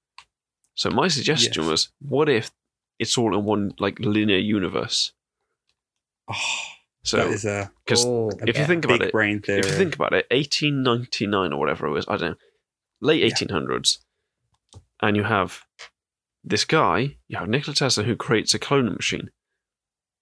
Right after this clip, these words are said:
Speaker 1: and then you have a guy who creates, like, dream invasion things.
Speaker 2: Extraction.
Speaker 1: Yeah,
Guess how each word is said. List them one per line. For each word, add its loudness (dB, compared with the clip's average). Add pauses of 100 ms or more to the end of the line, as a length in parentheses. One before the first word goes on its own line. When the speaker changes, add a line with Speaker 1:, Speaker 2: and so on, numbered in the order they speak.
(920)
Speaker 1:
and 0
then 4
you 2
have -2 (680)
a -4
guy 2
who -4
creates, 0
like, 0
dream 0 (500)
invasion -2
things. -6 (560)
Speaker 2:
Extraction. 2 (140)
Speaker 1:
Yeah, 2